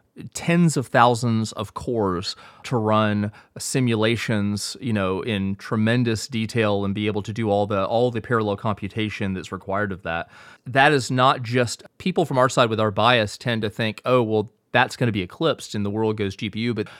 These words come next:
there are many use cases that are not necessarily specifically optimized for G P U. You're seeing some crossover there, and there are companies out there, you know, that are in the G P U space, nvidia being one of them, that are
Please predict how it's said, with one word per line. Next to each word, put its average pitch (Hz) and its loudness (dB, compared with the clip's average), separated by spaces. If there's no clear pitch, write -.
there 143 6
are 139 8
many 139 2
use 139 -2
cases 113 -4
that 110 -2
are 107 0
not 110 2
necessarily 104 -4
specifically 123 -2
optimized 104 2
for 104 -2
G 101 -4
P 101 -6
U. 101 0
You're 101 -4
seeing 120 -4
some 127 -2
crossover 135 2
there, 180 -2
and 104 0
there 113 2
are 101 0
companies 120 -2
out 110 2
there, 107 0
you 120 -8
know, 95 -4
that 98 -6
are 98 -2
in 98 -2
the 92 -4
G 104 -6
P 104 -8
U 147 0
space, 120 -4
nvidia 101 -2
being 101 -2
one 120 2
of 127 0
them, 117 2
that 107 2
are 98 2